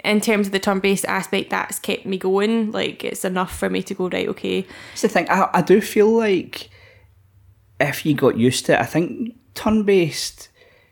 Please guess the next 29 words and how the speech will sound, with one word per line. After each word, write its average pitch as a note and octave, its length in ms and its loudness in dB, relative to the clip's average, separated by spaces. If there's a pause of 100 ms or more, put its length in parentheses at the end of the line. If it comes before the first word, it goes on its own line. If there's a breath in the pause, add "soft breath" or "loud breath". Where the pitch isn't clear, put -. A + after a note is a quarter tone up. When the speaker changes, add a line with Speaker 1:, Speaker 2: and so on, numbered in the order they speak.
(140 soft breath)
Speaker 2:
I D3+ 60 -2
think G#3 180 0
you A3 80 0
could G#3 160 -4
quite A#2 240 0
like C3 220 2
turn-based F3 460 -2
combat. C3 460 2
I - 40 -2
think C#3 240 0
part D#3+ 160 2
of F3 60 -2
the F3 120 -6
problem B2 280 4
is A2+ 200 2
that - 160 0
a - 20 4
lot G#2+ 200 2
of - 60 -2
the A#2 40 4
games G#2+ 280 0
that A2 80 -4
use A2 220 0
turn-based G2+ 460 -2
combat G2 580 0 (320 loud breath)
are G2+ 520 2 (580 soft breath)
fantasy, A#2 840 -2
very G#2+ 300 2
fantasy-driven. G#2+ 840 0